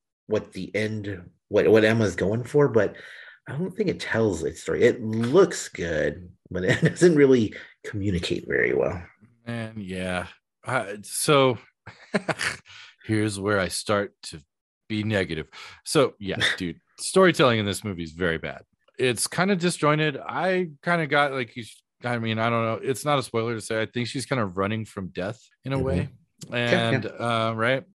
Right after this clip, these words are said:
Speaker 2: I think you're asking a lot of your audience to invest themselves in a five-year-old girl who very much acts and behaves like a five-year-old girl.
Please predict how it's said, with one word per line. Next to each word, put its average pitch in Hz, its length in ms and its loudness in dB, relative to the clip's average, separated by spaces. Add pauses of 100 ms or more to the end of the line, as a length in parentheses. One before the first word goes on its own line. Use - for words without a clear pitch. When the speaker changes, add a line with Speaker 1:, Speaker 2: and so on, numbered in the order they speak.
(120)
Speaker 2:
I 165 220 -4
think 277 640 -2
you're 156 320 -4
asking 135 640 -4
a 107 200 -4
lot 92 480 -4 (420)
of 98 500 -6
your 98 200 -4
audience 80 720 -6 (560)
to 101 920 -2
invest 107 640 0
themselves 104 840 0 (140)
in 95 120 -4
a 87 60 -6
five-year-old 123 800 -2
girl 85 520 -4 (720)
who 123 200 -8
very 113 440 0
much 113 420 -2 (500)
acts 95 520 -4 (320)
and 101 200 -10
behaves 87 460 -6
like 80 100 -8
a 80 60 -12
five-year-old 90 540 -6
girl. 78 420 -6